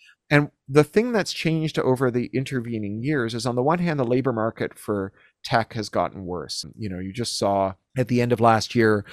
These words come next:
Google laid off twelve thousand skilled technical staff. And that was only just a couple of months after they did a stock buyback that would have paid for those employees' salaries for the next twenty-seven years.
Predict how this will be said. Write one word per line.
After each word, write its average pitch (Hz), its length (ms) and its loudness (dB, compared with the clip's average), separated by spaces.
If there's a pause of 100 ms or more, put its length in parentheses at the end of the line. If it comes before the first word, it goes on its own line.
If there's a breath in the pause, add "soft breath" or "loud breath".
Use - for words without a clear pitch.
(240 loud breath)
Google 147 280 8
laid 123 180 6
off 107 200 4
twelve 123 300 6
thousand 110 420 2
skilled 107 500 0
technical 104 500 -2
staff. 95 520 -2 (340 soft breath)
And 127 140 2
that 127 140 6
was 120 100 4
only 131 320 4
just 110 240 -2
a - 20 -6
couple 110 240 0
of 101 60 2
months 104 300 2
after 101 240 0
they 98 120 0
did 98 160 0
a 90 60 -2
stock - 380 0
buyback 92 540 0
that - 200 -4
would 104 140 0
have 95 100 -6
paid 104 300 0
for 107 160 0
those 90 300 -2 (300 soft breath)
employees' 104 560 2
salaries 87 460 -2
for - 140 -8
the 90 80 -6
next 87 280 -8
twenty-seven 90 760 -4
years. 80 460 -8